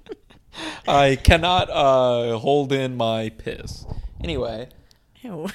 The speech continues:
Speaker 1: <laughs> I hate the word piss so much.
Speaker 2: Piss.
Speaker 1: One of those
Speaker 2: Uh,
Speaker 1: words that, like, triggers me.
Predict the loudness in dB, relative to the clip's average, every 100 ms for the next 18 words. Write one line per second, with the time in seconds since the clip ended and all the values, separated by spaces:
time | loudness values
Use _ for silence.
0 | -10 -14 -10 -8 -8 -8 -10 -6 -4 -6
1 | -8 -12 -12 -16 -16 -18 -10 0 4 4
2 | 4 -4 -10 -4 0 4 4 2 -2 -4
3 | -6 -6 -8 -6 -6 -10 -10 -12 -14